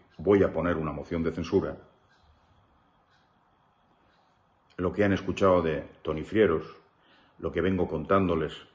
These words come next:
y cuentan los Toni Freixa, Agustí Benedito, Jordi Medina, Marc Ciria, Jaume Llopis. Aquí en el Barça,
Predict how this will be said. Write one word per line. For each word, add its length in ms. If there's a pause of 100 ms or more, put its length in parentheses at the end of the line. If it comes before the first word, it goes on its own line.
y 80
cuentan 640 (540)
los 140
Toni 220
Freixa, 880 (1400)
Agustí 340
Benedito, 680 (2250)
Jordi 240
Medina, 520 (580)
Marc 360
Ciria, 340 (580)
Jaume 340
Llopis. 360 (1200)
Aquí 280
en 80
el 80
Barça, 380